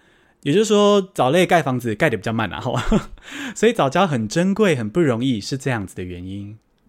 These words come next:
那我同意我们要保护藻礁，也觉得我们要追求绿能发电，这些都是在保护环境。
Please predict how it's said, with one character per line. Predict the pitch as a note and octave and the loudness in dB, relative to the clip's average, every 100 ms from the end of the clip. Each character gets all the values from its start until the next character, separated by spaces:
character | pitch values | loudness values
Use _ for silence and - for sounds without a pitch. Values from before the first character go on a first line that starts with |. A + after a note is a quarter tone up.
| _ _ _ | _ _ _
那 | E3 | 0
我 | D#3+ | 0
同 | D#3 E3 | 2 2
意 | G#3 | 2
我 | E3 | 4
们 | |
要 | F3 | 2
保 | - C3 | 2 2
护 | F3 | 0
藻 | G3+ C#3+ | 0 0
礁， | C3+ F#3 G3 G#3 - - | 2 2 2 0 -8 -4
也 | E3 | -2
觉 | D3+ G#3+ | 2 2
得 | A#3+ | 2
我 | |
们 | G3+ | 4
要 | G#3 | 2
追 | G3 G3 | 4 2
求 | G3 D3 | 2 2
绿 | E3+ | 2
能 | D3 B2+ | 0 0
发 | A#2+ C3 | 0 0
电， | B2+ A2+ - _ _ _ _ | 0 -4 -4 _ _ _ _
这 | - | -6
些 | F#3+ G#3 | 0 2
都 | G#3 | 2
是 | G3+ | 2
在 | G#3+ | 2
保 | - G2 | 2 -2
护 | F#2+ | -4
环 | C3+ G#2+ G2 | -6 -6 -6
境。 | F#2+ A2 | -6 -6